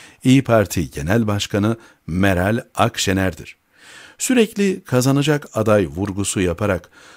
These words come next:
Kılıçdaroğlu'nun adaylığına üstü örtülü karşı çıkan, Ankara Milletvekili İbrahim Halil Oral'ın Alevi olduğu için seçilemeyeceğine dair sözlerine yeterli tepkiyi vermeyen,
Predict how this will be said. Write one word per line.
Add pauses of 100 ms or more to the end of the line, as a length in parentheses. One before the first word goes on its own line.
(120)
Kılıçdaroğlu'nun
adaylığına
üstü
örtülü
karşı
çıkan, (400)
Ankara
Milletvekili
İbrahim
Halil (100)
Oral'ın (320)
Alevi
olduğu
için
seçilemeyeceğine
dair
sözlerine (340)
yeterli
tepkiyi
vermeyen,